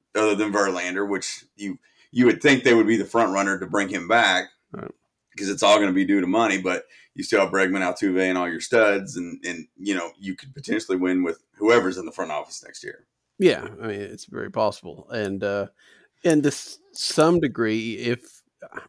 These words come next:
Speaker 2: I don't know how accurate this is, but it could, I could see the, the argument that if you're running, like, a really s-, not strict, but fairly strictly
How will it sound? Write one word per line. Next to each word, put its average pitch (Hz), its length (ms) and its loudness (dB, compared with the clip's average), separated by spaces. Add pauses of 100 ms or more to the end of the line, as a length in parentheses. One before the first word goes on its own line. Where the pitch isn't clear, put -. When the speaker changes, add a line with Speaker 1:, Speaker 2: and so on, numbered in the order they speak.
(1000)
Speaker 2:
I - 40 -4
don't 208 120 6
know 151 60 8
how 123 160 8
accurate 101 320 -2
this 101 200 -16
is, 113 200 -12 (320)
but 135 100 -4
it 143 160 -6
could, 151 160 -2 (220)
I 135 100 0
could 123 140 -2
see 160 180 0
the, 127 240 -2
the - 240 -8
argument 107 400 -2
that 104 200 2
if 110 180 -6
you're 151 160 0
running, 117 580 0 (560)
like, 104 380 0 (720)
a 123 60 -10
really 120 580 2
s-, - 200 -10 (440)
not 113 260 -4
strict, - 380 -8
but 113 160 -10
fairly 214 280 4
strictly 98 680 -6